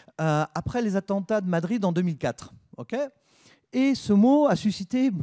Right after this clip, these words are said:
des polémiques, comme toujours, avec des gens disant « mais c'est une manière de fustiger toute pensée anti-système ». On ne peut plus critiquer le système, on ne peut plus critiquer le système capitaliste, et cetera, sans se faire traiter de radical, on est amalgamé aux djihadistes,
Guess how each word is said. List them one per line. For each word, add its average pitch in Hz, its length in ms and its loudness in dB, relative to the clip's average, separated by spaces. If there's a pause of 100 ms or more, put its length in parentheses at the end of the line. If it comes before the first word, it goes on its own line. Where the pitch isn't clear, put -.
(140)
des 120 200 -6
polémiques, 254 580 2
comme 151 220 -8
toujours, 214 520 -4 (760)
avec 185 360 -2
des 127 140 -4
gens 208 240 0
disant « 214 380 -2
mais 214 120 -2
c'est 226 220 -8
une 226 100 -2
manière 226 380 0
de 208 60 -2
fustiger 214 500 -4
toute 254 220 -12
pensée 233 340 -6
anti-système ». 175 720 -2 (260)
On 147 60 -6
ne 135 40 -4
peut 190 120 4
plus 285 300 -2
critiquer 196 580 -6 (560)
le 139 120 -2
système, 262 440 -2
on 262 40 2
ne 170 40 0
peut 180 140 0
plus 254 140 -6
critiquer - 360 -6
le 160 40 -2
système 165 280 -6
capitaliste, 160 840 -4
et 151 80 -8
cetera, 156 500 -8 (280)
sans 240 180 -2
se 190 60 -2
faire 220 140 -2
traiter 196 260 -4
de 165 60 -6
radical, 170 520 -2
on 202 100 -6
est 175 40 -4
amalgamé 165 420 -2
aux 165 80 0
djihadistes, 147 840 -4